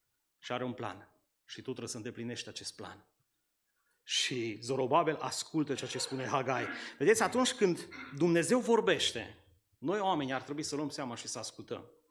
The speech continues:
Vă vorbesc eu, aveți libertatea aceasta să primiți, să nu primiți, să ascultați, să nu ascultați, să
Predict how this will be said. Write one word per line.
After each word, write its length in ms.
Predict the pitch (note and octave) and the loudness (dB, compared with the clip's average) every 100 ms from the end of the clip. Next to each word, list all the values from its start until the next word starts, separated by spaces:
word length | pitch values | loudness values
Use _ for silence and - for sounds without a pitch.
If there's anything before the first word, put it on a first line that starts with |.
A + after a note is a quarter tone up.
| _ | _
Vă 100 | G#3 | -8
vorbesc 460 | A3+ B2 E3 - A#2 | -6 -2 -2 -2 -6
eu, 280 | C#3 D#3+ C3+ - - - _ _ _ | -2 -2 -4 -8 -16 -20 _ _ _
aveți 520 | - E3 D#3+ C3+ - C#3+ | -6 -4 -2 -4 -6 -4
libertatea 460 | C3 C3+ C#3+ C3+ | -2 -2 -2 -4
aceasta 380 | A#2+ C3+ B2+ B2+ | -2 -4 -4 -6
să 180 | G#2+ C#3 | -4 -4
primiți, 420 | - A2 D3+ - | -4 -2 -2 -4
să 80 | A2+ | -6
nu 100 | B2+ | -6
primiți, 360 | - A#2+ E3 | -4 -2 0
să 60 | E3 | -2
ascultați, 460 | A2+ - G#2+ E3 - | -6 -6 -2 -2 0
să 80 | |
nu 60 | A2+ | -2
ascultați, 600 | C3 - G#2+ F#3 D#3 - | -2 -4 0 2 2 0
să 180 | A#2 | -8